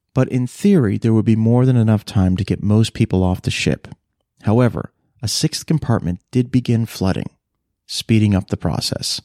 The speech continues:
When Captain Smith arrived on the bridge, he immediately ordered a damage assessment. During this time, the ship was still moving forward at a half speed. A few minutes after he arrived, he ordered the ship to a full stop.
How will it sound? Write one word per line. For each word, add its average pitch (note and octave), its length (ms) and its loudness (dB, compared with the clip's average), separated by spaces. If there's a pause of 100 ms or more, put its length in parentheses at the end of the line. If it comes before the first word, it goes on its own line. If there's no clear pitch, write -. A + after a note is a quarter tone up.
(180)
When A#2 140 2
Captain C3+ 360 0
Smith B2+ 400 -2
arrived G2 420 0
on F#2+ 120 0
the F#2+ 60 2
bridge, D#2+ 480 -4
he G#2+ 160 2
immediately G#2 640 4
ordered G2 320 0
a G2 60 2
damage F#2 420 0
assessment. - 540 -6 (140)
During B2+ 260 0
this D3 160 -4
time, G#2 360 0
the G2 60 -2
ship - 260 -4
was G2 120 -4
still G#2 240 -2
moving G2+ 400 0
forward E2+ 600 -2
at F#2+ 120 -4
a F#2 40 -4
half F#2 320 -4
speed. - 440 -8 (600)
A G#2+ 60 0
few - 240 2
minutes B2+ 280 2
after G#2+ 280 0
he A2 140 2
arrived, E2+ 420 -2
he G#2+ 100 2
ordered G2 280 0
the G#2+ 60 0
ship - 260 -4
to - 120 -2
a E2+ 40 0
full - 260 -4
stop. - 400 -6